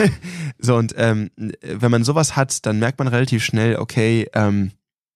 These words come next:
da, äh, da, da, da kommt so ein Ding auf, wenn ich dann anfange, mit isolierten Einzeltechniken zu überlegen, da krieg ich aufs Maul. Das ist Quatsch.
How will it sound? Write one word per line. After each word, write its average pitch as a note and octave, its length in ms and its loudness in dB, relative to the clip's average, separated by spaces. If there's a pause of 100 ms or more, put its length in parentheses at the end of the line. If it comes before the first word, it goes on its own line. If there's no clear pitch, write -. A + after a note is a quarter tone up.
(200)
da, G2 380 0
äh, F#2+ 560 -4 (800)
da, - 160 -2
da, A#2 160 -2
da A#2 140 0
kommt F3 260 0
so C#3+ 80 0
ein A#2+ 120 2
Ding C#3 200 0
auf, A#2+ 420 -4 (300)
wenn A#2 140 0
ich - 180 -6
dann D#3 200 2
anfange, B2+ 560 0
mit G#2 180 -4
isolierten A2+ 600 0
Einzeltechniken A2 1120 -2
zu A2+ 100 0
überlegen, G2+ 520 2
da G2+ 80 -2
krieg - 140 -4
ich B2+ 120 0
aufs G#2+ 140 0
Maul. G#2 400 2 (280)
Das A2+ 120 0
ist - 60 -6
Quatsch. - 400 -2